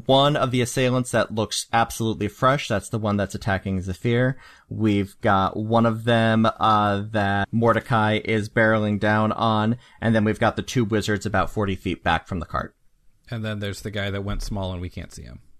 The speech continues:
Speaker 1: Yes.
Speaker 2: He just disappeared. Okay, I am going to, shit, no, there's a guy on the cart. Yeah, I gotta take care of him 'cause Amaret is right there. Okay,
Speaker 1: Yep.
Speaker 2: I'm, I'm gonna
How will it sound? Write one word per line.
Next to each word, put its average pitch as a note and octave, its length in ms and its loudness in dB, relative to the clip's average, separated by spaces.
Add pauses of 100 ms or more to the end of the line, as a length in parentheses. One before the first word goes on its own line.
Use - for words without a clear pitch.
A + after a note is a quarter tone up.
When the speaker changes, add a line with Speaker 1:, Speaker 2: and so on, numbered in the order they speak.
(260)
Speaker 1:
Yes. - 340 -4
Speaker 2:
He A#2 100 -6
just F#2 220 -10
disappeared. F#2 480 -10 (1400)
Okay, B2+ 360 0 (220)
I B2+ 520 2
am A#2 200 -6
going A#2+ 400 -4
to, G#2 800 -4 (480)
shit, - 320 -10
no, A2 200 -4
there's G#2+ 200 -4
a A2 40 -4
guy A2 180 0
on G#2+ 100 -2
the G#2 60 -4
cart. G#2+ 360 -4
Yeah, F#2+ 180 -6
I F#2 60 -6
gotta F#2+ 220 -8
take - 180 -10
care G2 160 -8
of F#2+ 60 -6
him C3+ 200 -4
'cause A#2+ 160 -8
Amaret A#2 360 -4
is F#2+ 100 -6
right F2+ 140 -6
there. F2+ 220 -10 (100)
Okay, - 220 -6
Speaker 1:
Yep. D#3+ 140 4
Speaker 2:
I'm, A2+ 300 -10
I'm A#2 120 -8
gonna G#2+ 400 -6